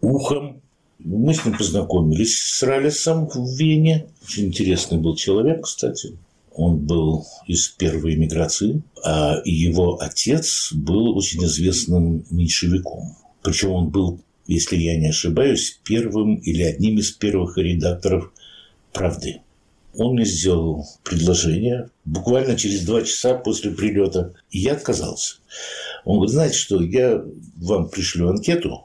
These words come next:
не торопитесь отказываться, пришлю анкету, заполните, пришлите ее нам, а потом как захотите. Мы вас пригласим на интервью в Мюнхен, а там уже будете сами решать". И я им морочил голову, наверное, года полтора,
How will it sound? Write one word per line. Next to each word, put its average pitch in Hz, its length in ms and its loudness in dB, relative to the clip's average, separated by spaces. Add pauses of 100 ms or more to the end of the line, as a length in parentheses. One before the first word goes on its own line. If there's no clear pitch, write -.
(220)
не 95 100 -2
торопитесь - 640 -2
отказываться, 117 580 -2 (540)
пришлю 90 380 0
анкету, 147 380 0
заполните, 127 680 0
пришлите 98 640 -2
ее 98 200 4
нам, 180 280 2
а 113 60 0
потом - 380 0
как 156 240 0
захотите. 120 640 -2
Мы 113 120 2
вас 92 140 0
пригласим 78 600 -2
на 76 160 2
интервью 127 540 2 (480)
в 117 80 -6
Мюнхен, 139 540 0 (280)
а 139 200 2
там 208 240 0
уже 160 240 -2
будете 131 340 -2
сами 104 300 0
решать". - 400 -4
И 98 80 2
я 143 140 0
им 135 80 -6
морочил 127 540 0
голову, 113 460 0
наверное, 92 640 0
года 80 420 0
полтора, 82 800 -2